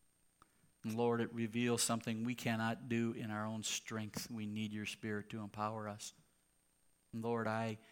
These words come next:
can't preach in my own strength. I need you to fill me afresh with your Spirit. And I ask that you would please use this time, that you would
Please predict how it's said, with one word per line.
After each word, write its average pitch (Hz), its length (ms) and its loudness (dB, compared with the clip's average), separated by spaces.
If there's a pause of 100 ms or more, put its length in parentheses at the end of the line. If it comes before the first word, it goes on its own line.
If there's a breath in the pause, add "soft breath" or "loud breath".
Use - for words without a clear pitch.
(140 loud breath)
can't 123 280 -2
preach 117 400 0
in 110 100 -2
my 110 200 -2
own 107 120 -4
strength. 107 440 -4
I 110 100 -2
need 110 240 -2
you 107 140 -2
to 101 100 -4
fill 113 260 -4
me 107 160 -4
afresh 104 380 -4
with 107 160 -12
your 107 100 -6
Spirit. 107 420 -4 (640 soft breath)
And 113 100 2
I 113 140 2
ask 110 320 0
that - 200 -6
you 113 160 0
would 110 140 -6
please 110 380 -2
use 113 180 -2
this 107 200 -4
time, 110 360 -4
that 104 160 -8
you 113 180 -4
would 104 160 -6